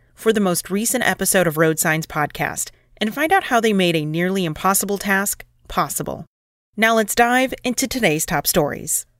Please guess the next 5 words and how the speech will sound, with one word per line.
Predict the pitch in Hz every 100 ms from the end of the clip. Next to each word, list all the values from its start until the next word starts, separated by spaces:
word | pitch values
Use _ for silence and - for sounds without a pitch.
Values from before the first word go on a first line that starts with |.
| _ _ _
Truck | - 240 -
makers | 226 208 202 202
say | 208 180
vehicle | 175 196 185 190
production | 175 190 175 - 190